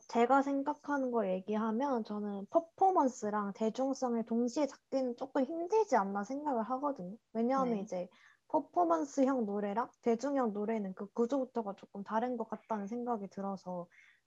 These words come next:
Speaker 1: 근데 요즘 나오는, 우리가 언급했던 노래는 조금 퍼포먼스형 노래들이 많은 것 같아서 이 대중성이 중요한 여돌이 퍼포먼스형 노래를 들고 나온 것 자체가 상당한 모험일 거라고 생각을 해요. 그래도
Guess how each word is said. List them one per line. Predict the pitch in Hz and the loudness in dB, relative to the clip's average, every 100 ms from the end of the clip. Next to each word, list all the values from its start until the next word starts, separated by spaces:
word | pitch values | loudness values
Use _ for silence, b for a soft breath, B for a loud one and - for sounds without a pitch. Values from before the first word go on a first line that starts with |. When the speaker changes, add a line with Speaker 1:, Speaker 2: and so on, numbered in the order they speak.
| - | -4
Speaker 1:
근데 | 226 | 0
요즘 | 220 220 247 | 0 2 2
나오는, | 214 208 214 208 - - | 2 2 0 -2 -6 0
우리가 | 233 240 220 | 2 4 2
언급했던 | 208 247 - 262 226 | 0 -2 -2 -2 0
노래는 | 185 185 190 | 0 -2 -6
조금 | 208 - 196 | -8 -8 -4
퍼포먼스형 | - 285 - 359 339 311 254 262 202 | -2 0 2 2 0 -2 0 2 2
노래들이 | 196 233 214 185 | 4 4 2 -2
많은 | 185 202 226 | -2 -2 -2
것 | 208 | -4
같아서 | 180 - 185 175 254 - b b b b | -8 -10 -6 0 2 0 b b b b
이 | 240 247 | -2 -2
대중성이 | 226 226 240 403 392 330 311 277 | 4 4 4 0 2 2 2 0
중요한 | - 247 254 277 262 202 | 2 2 4 4 4 2
여돌이 | 202 208 262 220 208 208 | 0 2 4 4 0 -2
퍼포먼스형 | 269 - 320 311 311 294 - 277 226 | -4 -2 -2 0 -2 -4 -2 0 2
노래를 | 208 233 240 220 | 2 4 4 4
들고 | 220 226 | 2 2
나온 | 233 220 | 2 0
것 | 202 | -2
자체가 | - 202 - 269 196 | -10 -8 -2 0 0
상당한 | 202 285 320 311 294 202 | 0 -2 2 4 4 4
모험일 | 202 247 269 240 - | 4 4 4 2 0
거라고 | 254 233 226 | 2 2 0
생각을 | 226 285 294 277 220 | -6 -4 -2 -2 0
해요. | 285 185 - b b b b _ | 0 -2 -6 b b b b _
그래도 | - 302 277 294 - | 0 2 2 0 -6